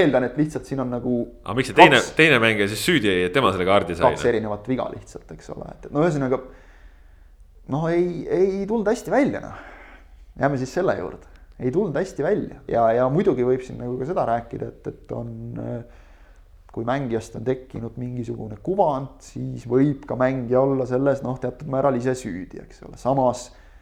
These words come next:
Speaker 2: No jah, sa, sa
Speaker 1: samas peaks nagu hea kohtunik, ütle-, ütleme siis niimoodi, sõnastame diplomaatiliselt, et hea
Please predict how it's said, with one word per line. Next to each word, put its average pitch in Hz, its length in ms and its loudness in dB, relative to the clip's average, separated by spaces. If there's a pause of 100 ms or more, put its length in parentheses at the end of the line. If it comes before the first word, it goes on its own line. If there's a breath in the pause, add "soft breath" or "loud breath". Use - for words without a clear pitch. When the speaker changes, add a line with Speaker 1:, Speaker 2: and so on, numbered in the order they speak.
(120)
Speaker 2:
No 117 160 4
jah, 151 160 8
sa, 120 160 4
sa 123 160 6
Speaker 1:
samas 160 320 10
peaks 143 240 0
nagu 139 160 -2
hea 151 240 2
kohtunik, 139 560 0
ütle-, 151 320 -2
ütleme 165 240 6
siis 139 160 2
niimoodi, 160 240 4
sõnastame 123 400 -4
diplomaatiliselt, 131 720 0
et - 560 -20
hea 170 160 4